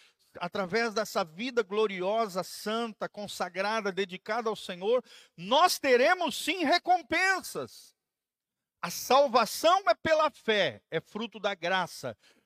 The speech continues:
Mas a Bíblia também promete recompensas para aqueles que fizerem coisas extraordinárias, maravilhosas, simples, mas também extraordinárias, com o coração correto para a glória de Deus.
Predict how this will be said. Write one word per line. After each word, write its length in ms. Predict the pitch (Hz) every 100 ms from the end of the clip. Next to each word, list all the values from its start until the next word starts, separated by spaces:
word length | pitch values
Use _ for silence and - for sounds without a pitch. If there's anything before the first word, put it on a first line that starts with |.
| _
Mas 300 | 165 196 175
a 60 |
Bíblia 340 | 185 226 247 233
também 320 | 226 202 233
promete 560 | - 202 185 208 - 185
recompensas 1160 | 151 196 190 175 139 170 196 180 - 131 123
para 140 | - 143
aqueles 360 | - 160 156
que 80 | -
fizerem 560 | 151 165 135 160 160 139 _ _ _ _ _
coisas 720 | 220 285 339 285 226 214 190
extraordinárias, 1080 | 240 - 220 214 190 190 175 196 196 165 147
maravilhosas, 800 | 170 180 156 156 170 190 156 143
simples, 800 | - - 294 349 320 302 - - _ _
mas 280 | 196 196 -
também 340 | 196 170 190
extraordinárias, 1120 | 180 - 165 175 156 156 151 165 160 165 - _ _ _
com 200 | 175 170
o 60 |
coração 540 | - 175 160 - 170 165
correto 600 | 165 131 135 151 - 139
para 160 | -
a 60 | 135
glória 420 | 120 127 127 120
de 140 | 113 117
Deus. 920 | 113 110 101 - - - - -